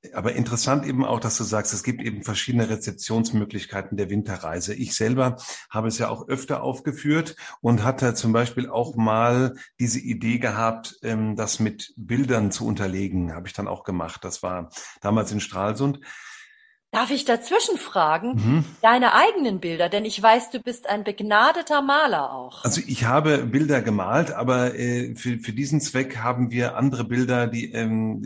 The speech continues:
Speaker 1: die extra von einer Künstlerin für die Winterreise auch erstellt worden waren, dazu
Speaker 2: Mhm.
Speaker 1: genommen und hinten eingeblendet. Ich selber fand das toll und hat, äh, fand die Atmosphäre auch toll. Aber einige Zuschauer, äh, sind auf mich zugekommen, haben gesagt, dass wir hätten es gar nicht gebraucht.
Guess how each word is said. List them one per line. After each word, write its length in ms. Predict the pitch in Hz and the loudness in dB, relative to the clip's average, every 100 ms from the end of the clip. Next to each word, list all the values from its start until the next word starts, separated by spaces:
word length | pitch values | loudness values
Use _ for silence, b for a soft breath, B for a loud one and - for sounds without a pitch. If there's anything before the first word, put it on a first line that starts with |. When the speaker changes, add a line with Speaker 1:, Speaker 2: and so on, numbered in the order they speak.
| 104 | -10
Speaker 1:
die 160 | 107 113 | -10 -8
extra 300 | 110 - 113 | -6 -6 -6
von 180 | 113 104 | -6 -6
einer 180 | 107 107 | -6 -4
Künstlerin 600 | 135 131 - 113 107 - | -2 -2 -4 -2 -2 -2
für 120 | 104 | -4
die 220 | 101 95 | -6 -2
Winterreise 680 | 120 120 98 98 98 104 - | -2 -2 -2 -2 -2 -4 -6
auch 160 | 107 | -8
erstellt 420 | 110 - 113 117 | -10 -4 -2 -2
worden 280 | 101 92 90 | -2 -4 -4
waren, 240 | 90 104 - B B | -2 -2 -2 B B
dazu 280 | 113 - 175 | -4 -2 -2
Speaker 2:
Mhm. 40 | |
Speaker 1:
genommen 320 | 147 139 135 131 | 2 4 4 4
und 140 | 113 | 2
hinten 320 | 123 120 117 | -2 -2 -2
eingeblendet. 800 | - 92 95 85 90 87 82 - B B B B | -6 -6 -8 -6 -6 -6 -10 -16 B B B B
Ich 180 | - 127 | -2 2
selber 240 | 143 160 185 | 4 4 4
fand 220 | 160 131 | 2 2
das 160 | - | 0
toll 360 | - 117 170 226 | 0 2 4 4
und 200 | 180 123 | 2 2
hat, 260 | 143 - 131 | 0 -2 -2
äh, 240 | 127 113 | -2 -2
fand 220 | 143 147 | 0 0
die 80 | 135 | 0
Atmosphäre 640 | 117 120 - 220 233 - | 2 0 0 0 0 0
auch 160 | 101 - | -4 -6
toll. 560 | - 98 113 190 214 - _ - | -4 0 2 2 0 -4 _ -10
Aber 720 | 101 113 110 110 110 113 - - | -4 0 2 2 2 0 -4 -6
einige 320 | 117 131 123 | 2 2 2
Zuschauer, 1080 | - 131 143 143 - 139 135 139 143 151 - - - | -4 -6 -6 -6 -2 0 2 2 0 -2 -4 -10 -8
äh, 120 | 123 | -4
sind 160 | 120 131 | 0 0
auf 120 | 117 | 0
mich 100 | 123 | -2
zugekommen, 380 | 151 147 160 139 | -2 0 2 4
haben 140 | 135 | 4
gesagt, 220 | 131 139 131 | 2 -2 -2
dass 180 | 123 - | -8 -6
wir 200 | 120 147 | -2 0
hätten 140 | 143 | 0
es 120 | - | 2
gar 140 | 131 127 | 4 4
nicht 160 | - | 2
gebraucht. 720 | 117 113 160 123 196 196 - | -2 0 2 4 2 0 -12